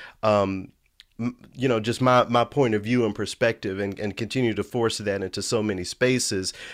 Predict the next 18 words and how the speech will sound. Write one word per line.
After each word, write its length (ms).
because 360
it 140
just 380
doesn't 320
make 220
sense 480
to 140
me 320
for, 560
you 160
know, 380
there 200
to 100
be 460
predominant, 760
or 200
maybe 340
not 320